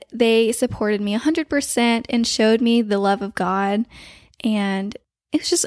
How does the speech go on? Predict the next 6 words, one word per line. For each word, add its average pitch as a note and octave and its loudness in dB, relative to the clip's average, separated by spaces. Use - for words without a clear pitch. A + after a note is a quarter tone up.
really G#3+ 2
cool - -2
to B3 2
have - 0
those A3 0
people. - -8